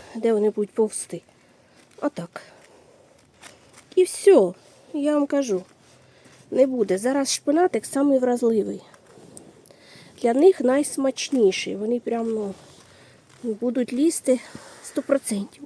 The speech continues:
Ось дивіться. Бачите, який він манюнький, бідолашний.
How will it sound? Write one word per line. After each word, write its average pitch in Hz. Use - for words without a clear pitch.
Ось -
дивіться. -
Бачите, 302
який -
він 180
манюнький, 285
бідолашний. 269